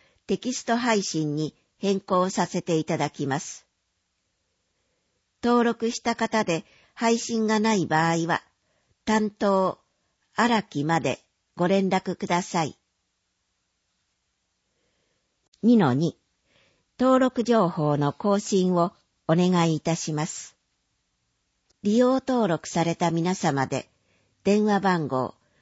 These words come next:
住所などが変更になった場合は、お手数ですが、貸出係まで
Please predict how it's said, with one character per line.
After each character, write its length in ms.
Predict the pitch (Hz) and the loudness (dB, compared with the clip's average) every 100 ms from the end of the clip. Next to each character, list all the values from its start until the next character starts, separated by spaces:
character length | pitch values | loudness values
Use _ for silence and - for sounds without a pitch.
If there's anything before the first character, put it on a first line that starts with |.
| _ _ | _ _
住 240 | 190 240 220 | -2 -2 0
所 180 | 170 | -2
な 160 | 151 165 | 0 2
ど 120 | 160 | 2
が 140 | 147 151 | 0 0
変 260 | 202 202 | 0 -2
更 260 | - 208 202 | 0 0 2
に 140 | 196 | 2
な 120 | 190 196 | 0 -2
っ 40 | - | 0
た 140 | 135 | 0
場 200 | 143 156 | 2 0
合 80 | 160 156 | 0 0
は、 140 | 151 - _ _ _ _ _ | -2 -4 _ _ _ _ _
お 100 | 185 | -2
手 140 | 220 | -2
数 280 | 214 214 208 | -2 -2 0
で 100 | 208 | 0
す 160 | 202 160 | -4 -2
が、 200 | 147 180 - _ _ - | -2 -2 -18 _ _ -4
貸 280 | 202 220 | -4 -2
出 120 | 240 254 247 | -2 -2 0
係 400 | 226 226 208 147 | -2 0 0 0
ま 160 | 139 143 | 0 0
で 220 | 139 - | -2 -4